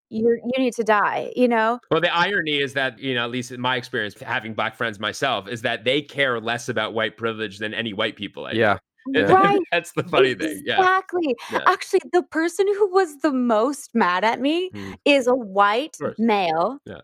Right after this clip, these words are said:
Speaker 1: who is like, "You're causing the, so much divisiveness." This is actually prior to the last two posts.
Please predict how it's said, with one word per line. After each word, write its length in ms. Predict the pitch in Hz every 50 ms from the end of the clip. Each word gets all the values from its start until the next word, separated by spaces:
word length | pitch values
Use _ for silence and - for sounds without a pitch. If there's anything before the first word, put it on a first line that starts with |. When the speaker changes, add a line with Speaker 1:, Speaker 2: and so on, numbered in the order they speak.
| - - -
Speaker 1:
who 340 | 311 330 320 311 302 247 -
is 260 | - 302 285 262 -
like, 240 | 269 254 226 196 190 - - - - 247 214 -
"You're 240 | 233 277 294 285 277
causing 520 | 285 - - 285 277 285 254 277 269 262
the, 80 | 233 233
so 260 | - - - 359 311
much 320 | 302 285 254 214 196 -
divisiveness." 800 | - 220 220 214 240 240 302 302 - - 320 285 302 302 311 302
This 160 | - 302 294 -
is 120 | 320 320 - _ _ _ -
actually 280 | 254 262 - - 247
prior 500 | 220 - - - 247 254 269 269 254 214
to 180 | 196 - - 208
the 100 | 190 185
last 300 | 185 196 196 208 214 - -
two 140 | - 220 208
posts. 340 | - 220 196 190 - -